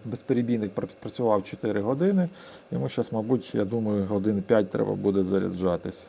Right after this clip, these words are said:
Ну, це зараз перевіримо, хай він попрацює. Так, чотири години йде заряд. Звісно, він ще не зупинився, але перевіримо, якісь струми напруги.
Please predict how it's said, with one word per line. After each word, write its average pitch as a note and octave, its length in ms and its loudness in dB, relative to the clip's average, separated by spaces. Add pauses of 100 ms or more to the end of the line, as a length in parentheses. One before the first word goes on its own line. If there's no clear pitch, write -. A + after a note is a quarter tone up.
Ну, A3+ 100 -4 (180)
це G2+ 100 -4
зараз F#2+ 300 -4
перевіримо, F2+ 560 -4
хай A2 140 -4
він F#2+ 200 -6
попрацює. G2+ 560 -10 (1700)
Так, B2+ 340 -6
чотири C#3 480 2
години A2 440 0 (240)
йде G2+ 240 -2
заряд. G2 560 2 (920)
Звісно, A2 320 -2
він G2 140 0
ще G2+ 200 -2
не G2 220 -2 (180)
зупинився, C#3 640 -4
але A#2 200 -2
перевіримо, G2+ 520 -2
якісь F#2 260 -6
струми A2 300 -6
напруги. F2 420 -6